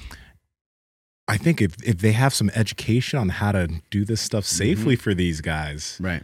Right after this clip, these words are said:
Speaker 1: man, I want an enhanced <laughs> military.
Speaker 2: Mm-hmm. Yeah, I mean, testosterone is supposed to be pretty,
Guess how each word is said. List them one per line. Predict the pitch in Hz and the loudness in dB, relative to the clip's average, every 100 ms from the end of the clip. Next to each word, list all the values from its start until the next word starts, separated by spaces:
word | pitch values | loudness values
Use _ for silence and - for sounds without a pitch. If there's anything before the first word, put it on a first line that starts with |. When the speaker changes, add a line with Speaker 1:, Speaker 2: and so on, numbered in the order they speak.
| - - - - _ _ - | -10 -20 -20 -20 _ _ -16
Speaker 1:
man, | - 98 | -12 -10
I | 80 | -6
want | 127 101 76 | -4 -4 -4
an | 73 | -8
enhanced | 78 76 85 92 95 - | -10 -8 -4 -4 -4 -6
<laughs> | |
military. | - - 104 - - 113 95 | -8 -4 -4 -4 -4 -2 2
Speaker 2:
Mm-hmm. | 90 92 127 113 123 160 127 - - - - - - - - | 2 4 4 6 4 4 -2 -14 -20 -20 -20 -20 -14 -8 0
Yeah, | 220 139 | 4 6
I | |
mean, | 107 104 | 6 6
testosterone | 98 98 - 104 107 113 98 | 4 2 2 2 2 2 2
is | |
supposed | - 101 | 2 -2
to | - | 0
be | 95 | -2
pretty, | - 95 82 | 0 -2 -2